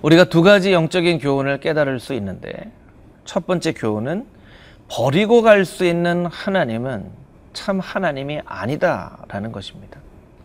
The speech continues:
블레셋 사람들은 우상을 버리고 도망쳤습니다. 우리가 어떤 삶 가운데 어려움이 찾아올 때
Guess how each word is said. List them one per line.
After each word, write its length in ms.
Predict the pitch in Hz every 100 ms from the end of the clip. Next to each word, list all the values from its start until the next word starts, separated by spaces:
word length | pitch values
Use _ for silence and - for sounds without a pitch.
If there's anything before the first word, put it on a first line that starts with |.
| - - - - - - - - -
블레셋 320 | - 147 151 160
사람들은 520 | 170 147 135 135 135
우상을 540 | 139 135 139 131 135 127
버리고 760 | - 131 139 156 160 190 240 - - - - - -
도망쳤습니다. 840 | - 117 117 117 - 87 - - - - - - - - - - - - -
우리가 480 | 160 170 175 180 -
어떤 480 | 202 - 220 214
삶 340 | 208 - 233 226
가운데 720 | 208 175 156 156 156 156 - -
어려움이 580 | 117 139 170 202 208
찾아올 400 | 202 - 208 175
때 440 | 101 - - -